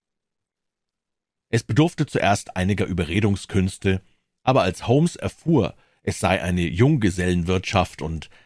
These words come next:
er könne dort völlige Freiheit haben, ging er auf meine Pläne ein.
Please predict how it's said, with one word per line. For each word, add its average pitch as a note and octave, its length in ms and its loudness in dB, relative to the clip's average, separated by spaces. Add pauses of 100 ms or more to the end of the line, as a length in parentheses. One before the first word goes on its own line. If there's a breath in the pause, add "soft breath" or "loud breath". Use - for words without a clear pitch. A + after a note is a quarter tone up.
(100)
er F2+ 140 -6
könne A2+ 240 4
dort G2 200 4
völlige F3 380 2
Freiheit G#2+ 480 -2
haben, G2 380 2 (240 soft breath)
ging E2 160 -4
er D#2 120 -2
auf - 140 -6
meine F2+ 220 -2
Pläne E2+ 340 -4
ein. C#2+ 300 -8